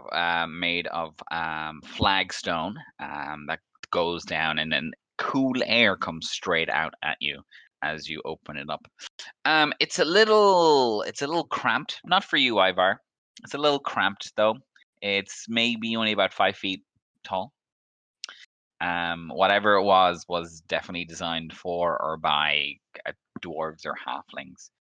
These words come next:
In the area of the, of Dumeria you're in, you're, you probably think halflings. Um, so those of you that are a little taller have to kinda stoop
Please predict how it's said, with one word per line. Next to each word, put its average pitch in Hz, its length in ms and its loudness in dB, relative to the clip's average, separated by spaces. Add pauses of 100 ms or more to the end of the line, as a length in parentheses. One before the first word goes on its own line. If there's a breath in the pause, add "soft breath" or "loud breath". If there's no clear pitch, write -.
(180)
In 82 200 -8
the 82 160 0
area 92 240 6
of 90 120 -4
the, 90 100 -2
of 82 240 0
Dumeria 85 380 2
you're 82 220 0
in, 82 140 -2
you're, 80 160 -12
you 76 140 -10
probably 76 500 -6
think 67 160 -8
halflings. - 680 -8 (480 loud breath)
Um, 78 400 -6
so 85 160 -8
those 92 320 2
of 90 80 -6
you 90 180 2
that 85 160 2
are 82 140 2
a 87 40 -2
little 95 200 0
taller 87 320 2
have - 180 -10
to - 60 -12
kinda 107 200 -6
stoop - 320 -8